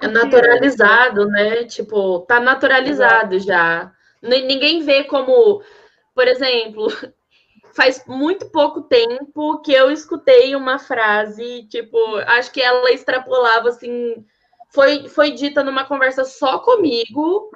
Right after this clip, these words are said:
Speaker 1: n-, é, não se referia a ninguém em particular. Aí, quando eu vejo
Speaker 2: Uhum.
Speaker 1: isso hoje, eu falo, "Não se referia a ninguém em particular, senão a todas as pessoas negras", né?
Speaker 2: Sim.
Speaker 1: E, e foi assim, a-,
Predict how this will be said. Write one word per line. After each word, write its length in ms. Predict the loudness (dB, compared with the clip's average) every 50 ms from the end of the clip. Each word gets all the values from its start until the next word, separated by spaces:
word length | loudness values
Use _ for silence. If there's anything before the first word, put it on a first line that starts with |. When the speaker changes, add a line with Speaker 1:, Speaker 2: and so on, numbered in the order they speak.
| -14
Speaker 1:
n-, 280 | -8 -6 -6 -6 -6 -4 -2
é, 260 | 0 2 2 2 2
não 160 | 0 -2 -2 -2
se 120 | -4 -4
referia 400 | -4 -4 -4 -6 -4 -2 -2 -2
a 40 | -2
ninguém 400 | -4 -2 0 0 0 0 0 -4
em 60 | -4
particular. 880 | -4 -4 -4 -6 -6 -10 -8 -4 0 2 4 4 4 2 0 -2 -6 -10 _ _ _ _ _ _ _ -4
Aí, 240 | 2 4 4 4 4
quando 180 | 2 0 2
eu 80 | 2 2
vejo 240 | 2 2 2 0 -2
Speaker 2:
Uhum. 60 | -6
Speaker 1:
isso 180 | -6 -4 -2 0
hoje, 260 | 2 2 2 2 2
eu 60 | 0
falo, 180 | -2 -4 -4 -2
"Não 100 | -4 -4
se 100 | -2 0
referia 420 | 0 0 2 2 2 2 2 2 -2
a 20 |
ninguém 260 | -2 -4 -2 -2 -2
em 40 | -2 -2
particular, 460 | -4 -6 -6 -4 -2 0 0 0 0
senão 220 | -4 -6 -6 -6 -6
a 80 | -6 -2
todas 400 | 0 2 2 2 2 0 0 0
as 120 | -2 0
pessoas 440 | 0 -2 -2 -2 -2 -4 -2 -4 -4
negras", 460 | -4 -6 -4 -4 -2 0 0 0 0 0
né? 160 | 0 -2 -2 -4 _ -20 -20 -20 _ _ _ _ _ _
Speaker 2:
Sim. 400 | _ _ -10 -8 -6 -4 -4 -4
Speaker 1:
E, 100 | -4 -6
e 40 | -4
foi 180 | -2 0 2 2
assim, 280 | 2 0 -2 -4 -2
a-, 120 | -4 -2